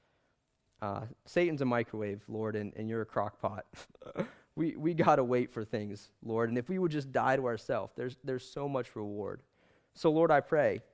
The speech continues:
if, if there's anyone in this room, Lord, that has a part of their life that you're asking them, Lord, and, and you're a gentleman, you're asking them to give that up.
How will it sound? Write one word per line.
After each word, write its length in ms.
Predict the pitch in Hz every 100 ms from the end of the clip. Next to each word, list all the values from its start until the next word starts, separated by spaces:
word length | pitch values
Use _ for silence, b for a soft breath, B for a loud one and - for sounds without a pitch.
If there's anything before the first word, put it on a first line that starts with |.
| _ -
if, 160 | 139 135 -
if 180 | 147 151
there's 220 | 143 131
anyone 680 | 139 160 151 143 131 135 139 _ _ _ _ _ _ -
in 180 | 135 139
this 220 | 139 -
room, 340 | 127 113 92 123 _ _
Lord, 220 | 131 127 127
that 160 | 120
has 280 | - 147 139
a 40 |
part 320 | 107 - 143 135
of 100 | 123
their 160 | 127
life 380 | 113 110 107 -
that 300 | 104 104 104 _ b b b 151
you're 200 | 165 -
asking 680 | 135 139 - 131 107 120 135 _
them, 380 | 127 117 98 113 _ _ _ 127
Lord, 280 | 127 127
and, 140 | 123 117
and 160 | 120 123
you're 140 | 135
a 40 |
gentleman, 480 | 120 123 117 107 104
you're 220 | 113 120
asking 460 | 117 117 - - 107
them 180 | 104 104
to 100 | 110
give 240 | 107 110
that 200 | 110 98
up. 240 | 107 104